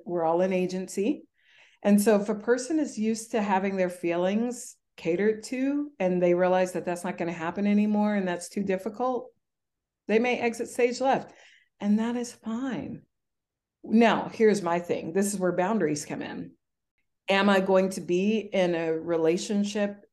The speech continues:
any kind of relationship, business, uh, amorous, platonic, that is not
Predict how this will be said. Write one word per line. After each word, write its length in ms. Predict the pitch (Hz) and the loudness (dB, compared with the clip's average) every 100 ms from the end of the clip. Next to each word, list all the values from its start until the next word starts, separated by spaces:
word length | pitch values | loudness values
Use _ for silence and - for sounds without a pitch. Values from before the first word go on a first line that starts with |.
| _ | _
any 300 | 180 226 170 | 2 4 2
kind 180 | 160 160 | 2 -2
of 60 | 151 | -2
relationship, 760 | 151 147 147 143 - 120 - _ - | -2 -4 -4 -8 -8 -10 -10 _ -2
business, 720 | 156 147 147 175 220 - - _ _ _ _ - | 0 0 -2 -2 -2 -6 -16 _ _ _ _ -4
uh, 400 | 160 156 143 135 - - _ _ - | 2 4 2 0 -6 -18 _ _ 0
amorous, 800 | 160 165 170 190 214 - - - _ _ _ _ _ - | 2 2 4 4 2 0 -8 -12 _ _ _ _ _ -2
platonic, 680 | 180 - 170 180 208 214 - _ _ _ _ _ _ _ _ _ 175 | -2 0 0 0 0 -2 -10 _ _ _ _ _ _ _ _ _ 2
that 280 | 190 170 | 4 6
is 240 | 180 175 175 | 4 2 -2
not 560 | 165 160 170 202 - | -4 -2 -2 -4 -10